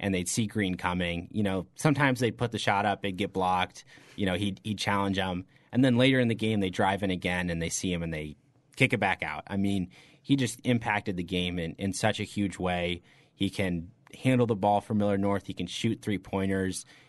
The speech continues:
He's rebounding. You know, he's just a, a tireless, hardworking player out there. And,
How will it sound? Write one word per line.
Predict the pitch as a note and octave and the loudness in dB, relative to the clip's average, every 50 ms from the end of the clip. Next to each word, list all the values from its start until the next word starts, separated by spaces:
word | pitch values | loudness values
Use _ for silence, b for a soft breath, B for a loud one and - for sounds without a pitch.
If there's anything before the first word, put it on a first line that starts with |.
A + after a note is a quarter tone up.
| B | B
He's | B - F#2 F#2 F#2 E2+ - - | B -4 -2 0 0 -2 -2 0
rebounding. | A2+ A2 G#2+ G#2 A2+ G#2 G#2 G#2+ G#2 G2 G#2 G2+ G2+ F#2+ | 0 0 2 2 2 2 2 2 2 0 0 0 0 0
You | F#2+ F#2 | 0 0
know, | F2+ | -2
he's | F#2 G#2 G2+ - | -2 -4 -2 -2
just | - G#2 - - | -4 -4 -2 -2
a, | F2+ E2 - - | -4 -4 -4 -8
a | - - - | -12 -14 -14
tireless, | - - G#2+ A2 A#2 A2+ G#2+ G#2 G2 F#2+ E2+ - - | -4 2 4 4 4 4 2 2 0 0 -2 -4 -2
hardworking | - G#2 G#2 G#2+ G#2 G2+ G2 F2 - - G2+ F2+ | 0 0 2 2 0 -2 -4 -6 -6 -6 -6 -6
player | - - - F#2+ F2+ F2 E2+ | -4 -2 -2 -2 0 0 0
out | E2+ E2+ E2+ E2+ - | 0 0 -2 -2 -2
there. | E2+ E2+ E2+ E2+ E2 D#2+ B B B B B B B B - | -2 -2 0 -2 -2 -4 B B B B B B B B -6
And, | F#2+ F#2 F2 F2 E2+ E2 D#2+ | -4 -2 -2 -2 -2 -4 -8